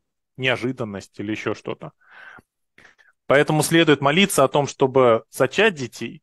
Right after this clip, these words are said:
родить детей, а потом еще и понять, как их воспитать. Поэтому четвертая цель брака, естественно, связана с детьми,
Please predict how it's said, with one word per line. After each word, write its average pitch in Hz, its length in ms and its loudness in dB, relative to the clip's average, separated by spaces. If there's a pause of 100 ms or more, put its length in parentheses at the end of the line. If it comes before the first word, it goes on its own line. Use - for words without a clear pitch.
(140)
родить 135 420 0
детей, 131 500 -2
а 123 120 2
потом 175 380 2
еще 170 340 0
и 156 360 -4
понять, 147 480 -2
как 147 240 -2
их 131 140 -12
воспитать. 135 600 -4 (1040)
Поэтому 117 1120 -18
четвертая 127 640 -2
цель 113 220 0
брака, 156 380 2
естественно, 117 540 -6
связана 113 400 -4
с 98 80 -16
детьми, 180 500 -4